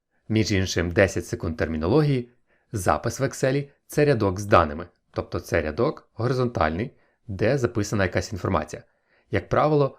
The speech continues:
дані ми записуємо в рядок, тобто у нас є, наприклад, якийсь товар, у нас є дата про цей товар, у нас є кількість цього товару, у нас є ціна цього товару і так далі. Як правило, дані записуються горизонтально. Є, звичайно, формати, коли дані записуються вертикально, але це досить рідко використовується.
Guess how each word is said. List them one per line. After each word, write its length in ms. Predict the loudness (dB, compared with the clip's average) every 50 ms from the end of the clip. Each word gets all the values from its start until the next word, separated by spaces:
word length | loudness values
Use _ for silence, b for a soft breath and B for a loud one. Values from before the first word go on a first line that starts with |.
| _ -12
дані 320 | -2 0 2 2 2 0 0
ми 120 | -2 0
записуємо 480 | -2 -2 -4 -4 -6 -4 -2 -2 0 2
в 40 |
рядок, 400 | 2 0 0 0 -6 -10 -14 -20 _
тобто 280 | -18 -18 -14 -10 -8 -6
у 20 |
нас 280 | -4 -4 -6 -6 -8 -12
є, 100 | -12 -12
наприклад, 400 | -12 -14 -14 -16 -16 -16 -16 -16
якийсь 220 | -12 -12 -12 -6
товар, 460 | -6 -4 0 4 6 8 8 6 6
у 60 | 2 -2
нас 240 | -4 -8 -8 -8
є 100 | -10 -10
дата 560 | -10 -2 0 0 2 2 0 -2 -2 -4 -4 -4
про 200 | -4 -8 -10 -8
цей 180 | -6 -6 -6
товар, 360 | -4 -4 2 4 6 6 6
у 40 | 4
нас 220 | 0 -4 -6 -6 -8
є 60 | -16
кількість 400 | -12 -12 -12 -8 -8 -8 -6 -4
цього 140 | -4 -4 -4
товару, 360 | -2 0 4 4 4 4 2 -2 -2
у 40 | 0
нас 220 | 0 0 0 0
є 60 | -8
ціна 320 | -6 -4 -2 0 0 0 -2
цього 240 | -2 -4 -4 -4
товару 400 | -2 -4 0 2 4 4 4 2 -2
і 80 | -4 -2
так 160 | -2 -2 -2
далі. 180 | -2 -6 -6 -8 _ b b b b b b b
Як 180 | -6 -6 -6 0
правило, 500 | 2 4 4 4 4 2 2 0 -2 _ -8
дані 340 | 0 2 4 4 4 2 -2
записуються 560 | -2 -4 -4 -6 -8 -6 -6 -8 -4 -2 0
горизонтально. 640 | 0 0 0 0 -4 -4 -2 -4 -4 -4 -8 -14 b b b b b b
Є, 140 | 2 4 4
звичайно, 360 | 4 2 -2 0 0 0 0
формати, 420 | 0 0 2 4 4 4 4 2 -6
коли 240 | -4 -2 -2 -2
дані 260 | 2 2 2 2 2 -2
записуються 500 | -6 -6 -6 -6 -4 -4 -6 -6 -6 -8
вертикально, 600 | -8 -8 -8 -8 -4 -2 0 0 2 2 2 2
але 220 | 2 0 0 -2
це 360 | -4 -2 0 2 2 2 2 -2
досить 400 | -4 -4 -4 -4 -4 -8 -16 -12
рідко 300 | -12 -12 -12 -10 -10 -10
використовується. 640 | -8 -6 -4 -6 -6 -4 -4 -6 -6 -8 -10 -18